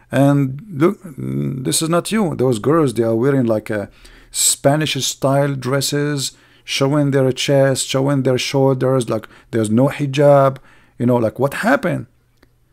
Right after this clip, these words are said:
He said, "No, no, no, yes, this is us, you know, we, this is us." And this is what they do. So they jump just to different city. They are going to school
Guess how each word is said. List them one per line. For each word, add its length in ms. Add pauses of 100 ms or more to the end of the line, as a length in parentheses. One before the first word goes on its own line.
(240)
He 60
said, 180
"No, 120
no, 120
no, 180
yes, 200
this 220
is 80
us, 560
you 80
know, 380 (120)
we, 80
this 240
is 100
us." 380 (560)
And 380 (680)
this 300
is 100
what 220
they 100
do. 300 (1080)
So 240
they 260
jump 360
just 240
to 80
different 380
city. 340
They 100
are 140
going 220
to 100
school 460